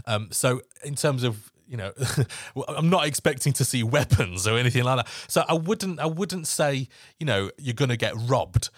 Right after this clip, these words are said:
but I would say, um, you know, if you've got valuables like cash, large sums of cash, if, you know, keep it well out of the way and, and, uh, use the locker,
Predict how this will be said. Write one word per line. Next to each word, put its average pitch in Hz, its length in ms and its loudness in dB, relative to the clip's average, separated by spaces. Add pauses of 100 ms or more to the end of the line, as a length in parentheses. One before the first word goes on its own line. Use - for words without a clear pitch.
(240)
but - 160 0
I 135 60 2
would 147 240 0
say, 90 480 -2 (320)
um, 101 480 -2 (120)
you 139 120 -8
know, 107 160 0
if 131 160 0
you've 120 180 0
got 156 260 2 (640)
valuables 110 1300 0
like 104 220 -2 (100)
cash, - 640 0
large 127 420 2
sums 107 260 -2
of 104 80 -2
cash, 113 360 -2 (220)
if, 135 240 -2
you 156 120 0
know, 117 180 2 (400)
keep - 380 -4
it 131 140 2
well 190 560 0
out 120 200 2
of - 80 -14
the 87 80 -6
way 87 420 -6 (420)
and, 104 440 0
and, 98 380 -6
uh, 113 140 -4
use 156 460 2
the 127 100 -2
locker, 95 600 -4